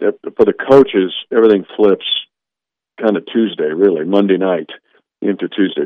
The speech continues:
For the players, the big flip is Wednesday morning early on. Wednesday's the longest work day, and that's when the first injury report comes out, and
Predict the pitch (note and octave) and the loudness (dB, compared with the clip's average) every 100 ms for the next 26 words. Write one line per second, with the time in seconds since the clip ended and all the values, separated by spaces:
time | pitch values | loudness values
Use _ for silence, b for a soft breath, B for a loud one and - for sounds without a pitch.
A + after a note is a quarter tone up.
0 | - F#2+ - D3+ D3+ B2 G#2 - F2 G#2+ | -2 -2 0 4 6 6 4 0 -2 -4
1 | G2+ - G#2 G2+ F2 E2 F#2+ F2+ F2 E2+ | -2 0 0 0 -6 -2 -4 -4 -4 -4
2 | F#2 G2 F2 E2+ G2+ F#2+ F2+ F2 D#2 - | -2 -2 -2 -4 -2 0 0 -2 -6 -2
3 | A#2+ A#2+ G#2 G2 G2+ G2+ F#2 - G2+ F#2+ | 0 2 2 2 0 0 -4 -6 -4 -4
4 | - D2+ C#2 _ _ _ _ _ _ _ | -6 -6 -6 _ _ _ _ _ _ _
5 | _ _ - C#3+ A2+ - A#2 G#2+ A2 G#2 | _ _ -8 0 2 2 -2 0 -2 2
6 | G#2+ G#2 G#2 F#2 F#2 F2 - F2 F2+ D2+ | 0 0 -2 -2 -2 -4 -6 -10 -8 -6
7 | D#2 - D#2 | -8 -10 -16